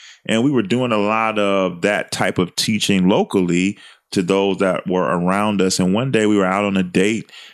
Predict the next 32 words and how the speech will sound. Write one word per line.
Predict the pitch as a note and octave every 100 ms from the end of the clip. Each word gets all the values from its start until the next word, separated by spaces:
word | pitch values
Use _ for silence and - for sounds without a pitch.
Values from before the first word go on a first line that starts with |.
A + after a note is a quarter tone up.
| -
and | F#2
we | A2
just | A#2+ A2
had | A2 A2
the | G2+
idea | C2+ G2+ G2 F2+ G#2 A#2+ G#2+
of, | E2+ F2+ F2
"Man, | D#3 B2+ F#2
maybe | G#2 F3+
we | F#3 G3+
could | G#2
help | G2+ C3+ -
more | G#2+ B2
people | - D3+ C#3 G#2+
if | G2
we | G#2+ A#2+
take | - A#2
what | G#2+ -
we | G#2
do | G#2 A#2 G#2+
here | A2 F#2+
locally | G2 C#3 C#3+ G2+ G2 G2 F#2+ - - -
and | F#2
put | - C#3
it | A#2 -
online. | G#2+ G#2 F2 F#2 B2 A2 F#2
Therefore, | G2 - F#2+
more | F2+ G2
people | G2+ G2
have | F#2 E2+ -
access | G2+ G#2+ - G#2 F#2 -
to | - G#2+ G2